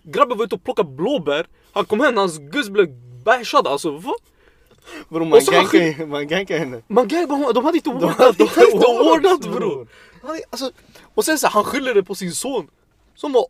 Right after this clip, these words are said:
Speaker 1: åtta år, bror, vad snackar du om? Det här är ditt fel! This is all your fault.
Speaker 2: <laughs> Han bara, "Du skyddar inte."
Speaker 1: Du skyddar inte, bror, shunon var åtta, du hade... De har tränat han i så här chi.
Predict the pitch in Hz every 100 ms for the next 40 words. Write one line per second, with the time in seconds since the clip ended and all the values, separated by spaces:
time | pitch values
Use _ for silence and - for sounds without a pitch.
0 | _ 311 - 254 311 277 302 403 359 339
1 | - 349 370 214 311 - - 427 - -
2 | 139 - _ _ _ - - 311 339 339
3 | 254 285 226 427 440 254 208 202 277 311
4 | 262 196 214 - 320 349 330 440 - -
5 | - 440 466 508 349 415 440 427 233 359
6 | - 254 269 285 - _ _ _ - 185
7 | 269 - 262 269 254 233 208 202 202 202
8 | 180 151 - 226 185